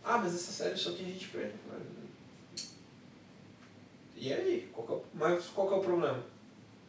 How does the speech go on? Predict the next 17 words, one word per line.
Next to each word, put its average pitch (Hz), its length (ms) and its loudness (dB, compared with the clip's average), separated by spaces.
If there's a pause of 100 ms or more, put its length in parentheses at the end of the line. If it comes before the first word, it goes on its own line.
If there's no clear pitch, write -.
(560)
"Ah, 147 380 -2
mas 104 300 -4
ela 110 180 -6
se - 180 -10
passa - 460 -8 (220)
num 98 80 -8
lugar 87 240 -8
onde 87 240 -8
só 87 120 -10
tem 85 200 -10
gente 85 220 -8
preta, 220 240 -8 (180)
porque 175 240 -10 (480)
não 131 160 -8
teria 120 540 -2 (240)
outras 113 240 -10
pessoas." - 340 -12